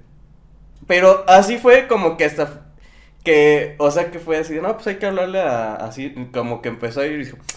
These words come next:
"A ver, espérenme, espérenme". Y se mete, güey. Pero esas, güey, nada más era el pretexto para, como para hacerla de pedo de que,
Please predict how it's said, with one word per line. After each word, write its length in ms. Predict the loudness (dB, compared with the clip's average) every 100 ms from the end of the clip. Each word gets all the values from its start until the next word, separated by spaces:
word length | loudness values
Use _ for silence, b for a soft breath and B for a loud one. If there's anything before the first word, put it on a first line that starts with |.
| -4
"A 80 |
ver, 80 | -4
espérenme, 380 | -2 0 0 0
espérenme". 480 | -2 -2 -2 -4 -12 B B B B -18
Y 100 | -14
se 180 | -4 -2
mete, 300 | 0 -2 -2
güey. 260 | -10 -10 -16 -18 -4
Pero 520 | 0 2 0 -2 -18 -12 0
esas, 380 | 2 4 0 2
güey, 220 | -2 0
nada 180 | 0 2
más 220 | 0 0
era 180 | 0 0
el 80 | 0
pretexto 560 | -4 -2 -8 -8 -4
para, 680 | -2 2 2 0 -4 -10 -20 -20 -10
como 280 | -8 -6 -2
para 200 | 0 0
hacerla 360 | -2 -4 -2 0
de 100 | -2
pedo 280 | -2 -2 0
de 160 | -4
que, 340 | -6 -10 -10